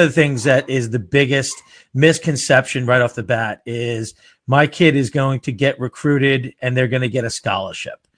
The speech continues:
And, you know, it's because I run a girls, you know, high, uh, girls high school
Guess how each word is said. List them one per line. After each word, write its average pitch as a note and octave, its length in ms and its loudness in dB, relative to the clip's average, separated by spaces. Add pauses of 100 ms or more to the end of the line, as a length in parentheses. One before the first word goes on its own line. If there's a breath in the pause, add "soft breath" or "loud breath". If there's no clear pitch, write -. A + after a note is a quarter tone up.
(360)
And, C3 800 2
you C#3 100 -4
know, B2+ 400 0
it's D3+ 500 -4 (360)
because E3+ 500 4
I C#3 140 4
run C#3+ 340 4
a C3+ 180 -4
girls, C3 800 0 (220)
you C#3 100 -4
know, A#2 200 -4
high, D3 420 -4
uh, A#2+ 160 -2
girls C#3 320 2
high C#3+ 160 0
school C3+ 480 -2